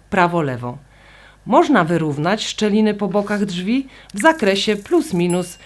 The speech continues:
czterech milimetrów. Każdy obrót śruby regulacyjnej przesuwa też na boki wkładkę zawiasu. Od jej położenia zależy, jak mocno drzwi będą dociśnięte do uszczelki w ościeżnicy.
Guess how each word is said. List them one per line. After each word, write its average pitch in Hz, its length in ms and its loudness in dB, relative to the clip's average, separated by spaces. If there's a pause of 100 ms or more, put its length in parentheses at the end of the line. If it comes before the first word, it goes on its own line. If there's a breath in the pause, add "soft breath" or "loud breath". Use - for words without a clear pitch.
(140)
czterech 294 500 0
milimetrów. 147 640 -4 (460 soft breath)
Każdy 233 400 4
obrót 160 300 -2
śruby 247 420 0
regulacyjnej 220 760 0 (280 loud breath)
przesuwa 202 480 0
też 247 180 -4
na 262 140 2
boki 190 460 -4
wkładkę 311 580 0
zawiasu. 135 520 -8 (600 loud breath)
Od 226 140 2
jej 339 180 6
położenia 175 540 0
zależy, 156 600 -2 (260 loud breath)
jak 226 220 4
mocno 254 440 4
drzwi 185 360 -2
będą 175 540 0
dociśnięte 185 880 0
do 233 200 2
uszczelki 196 600 -4
w - 160 -18
ościeżnicy. 247 840 -4